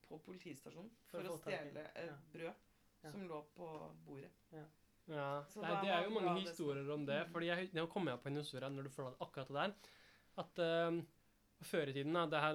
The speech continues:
Speaker 3: jeg kan veldig mye om islamsk historie,
Speaker 1: Mm.
Speaker 3: og da er det, eh, på, under den andre kalifens tid, så var det en s-, en veldig stor sult, eh, som hadde, altså, det var s-,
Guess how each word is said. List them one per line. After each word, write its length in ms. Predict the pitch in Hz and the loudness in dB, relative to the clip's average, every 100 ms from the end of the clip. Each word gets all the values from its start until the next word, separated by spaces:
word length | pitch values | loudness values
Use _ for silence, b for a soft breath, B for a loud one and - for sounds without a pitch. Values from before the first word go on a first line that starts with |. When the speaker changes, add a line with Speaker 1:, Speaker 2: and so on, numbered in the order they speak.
| 156 | 4
Speaker 3:
jeg 100 | 156 | 0
kan 180 | - 147 | -2 -2
veldig 180 | 143 139 | 0 0
mye 80 | |
om 80 | 135 | 0
islamsk 340 | 143 139 123 - | -2 0 -2 -4
historie, 400 | 139 120 123 156 - | -8 -6 -4 -4 -6
Speaker 1:
Mm. 300 | 269 247 233 | -4 -2 -2
Speaker 3:
og 80 | 180 | 2
da 100 | 170 165 | 4 4
er 40 | |
det, 420 | 151 156 156 156 156 | 4 4 4 2 0
eh, 180 | 156 151 151 | 0 -2 -2
på, 160 | 160 160 151 | -2 -2 -2
under 180 | 165 151 | 0 0
den 120 | 165 | 2
andre 320 | 190 147 127 | 2 0 -2
kalifens 480 | 127 147 123 139 131 | -4 -4 -4 -6 -4
tid, 180 | 156 151 | -4 -4
så 80 | 160 | -2
var 140 | 139 | 0
det 80 | 135 | 0
en 60 | |
s-, 120 | 139 - - | -4 -8 -8
en 120 | 170 135 | -4 -2
veldig 280 | 156 123 135 | -2 -4 -6
stor 180 | - 135 | -6 -8
sult, 460 | - 143 151 - - _ _ _ - | -4 -6 -6 -14 -20 _ _ _ -6
eh, 680 | 147 139 139 135 135 135 | -2 0 0 -2 -2 -2
som 160 | 135 156 | -4 -4
hadde, 260 | 139 123 127 131 | -4 -2 -4 -4
altså, 240 | 135 135 135 | -4 -6 -6
det 80 | 131 | -6
var 140 | 135 | -4
s-, 180 | 131 | -6